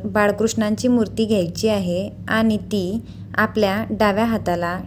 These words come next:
ठेवायची आहे. कोणत्याही पूजेची सुरुवात आपण गणेश पूजनाने करतो, त्यामुळे सर्वप्रथम एक तामण घ्यायचं आहे,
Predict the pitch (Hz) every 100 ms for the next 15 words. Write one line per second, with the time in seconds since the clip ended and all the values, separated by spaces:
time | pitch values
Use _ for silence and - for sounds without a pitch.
0 | - 196 175 165 160 202 226 247 220 165
1 | - - - - - - - - - -
2 | - - 101 - - - - _ _ _
3 | _ _ _ - - - - - - -
4 | - 233 233 220 226 254 254 226 220 202
5 | 226 - 202 196 196 - - 214 208 208
6 | 220 208 214 233 - 226 202 196 185 196
7 | 214 247 - 175 175 - - - - 233
8 | 247 226 202 202 - 233 208 233 233 220
9 | - 196 208 202 220 - - 233 208 202
10 | 226 214 180 - 196 214 202